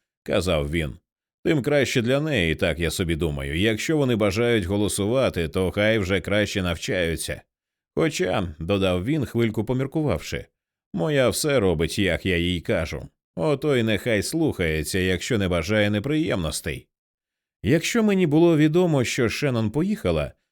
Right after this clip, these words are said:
то й Генрі про це, звісно, знав, либонь, навіть раніше за мене. Школярі невтомні пліткарі, але не казав він з цього приводу нічого. Гадаю, я намагався надати йому можливість вилити свій біль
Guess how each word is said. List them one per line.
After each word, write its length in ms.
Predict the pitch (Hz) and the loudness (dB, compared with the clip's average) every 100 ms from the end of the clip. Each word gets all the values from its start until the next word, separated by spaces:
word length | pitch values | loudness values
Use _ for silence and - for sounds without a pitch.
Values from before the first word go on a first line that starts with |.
| _ - | _ 0
то 80 | 190 | 2
й 100 | 110 | 4
Генрі 320 | 147 151 113 | 4 2 2
про 200 | 104 90 | 2 0
це, 240 | - 113 | 2 0
звісно, 400 | 90 101 - 95 | 0 -2 0 -2
знав, 360 | 82 92 78 73 | -2 -2 -2 0
либонь, 400 | 92 107 143 117 | 0 0 0 0
навіть 320 | 110 117 110 | 0 0 0
раніше 400 | 101 95 107 104 | 0 0 0 0
за 160 | 87 104 | 0 0
мене. 400 | 147 120 71 - _ _ _ - | 0 -2 -4 -8 _ _ _ -18
Школярі 580 | - 190 165 151 180 156 | -2 2 4 4 4 2
невтомні 680 | 127 123 - 156 151 143 | 0 -2 -2 0 2 0
пліткарі, 680 | 139 139 131 147 165 151 - _ _ _ _ - | 0 -4 -2 -2 -2 -4 -6 _ _ _ _ -6
але 220 | 180 170 | -2 0
не 120 | 123 | 0
казав 500 | 107 101 101 127 110 | 0 0 2 2 2
він 260 | 95 101 90 | 2 0 -2
з 120 | - | -6
цього 320 | - 107 95 | -2 0 0
приводу 360 | 87 101 95 92 | 0 0 0 0
нічого. 640 | 90 82 - 120 82 65 - _ _ _ _ - | -2 -4 -2 -4 -4 -10 -16 _ _ _ _ -4
Гадаю, 400 | 98 175 214 127 | 0 2 4 4
я 100 | 113 | 4
намагався 540 | 117 113 131 165 - | 2 2 0 0 -2
надати 320 | 117 110 135 123 | 0 0 0 0
йому 200 | 113 113 | 0 2
можливість 640 | 107 90 123 151 131 - | 0 0 -2 -2 -2 -4
вилити 420 | 101 143 135 123 | 0 0 0 -2
свій 300 | 104 92 92 | -4 -2 -2
біль 280 | 78 101 104 | 0 0 0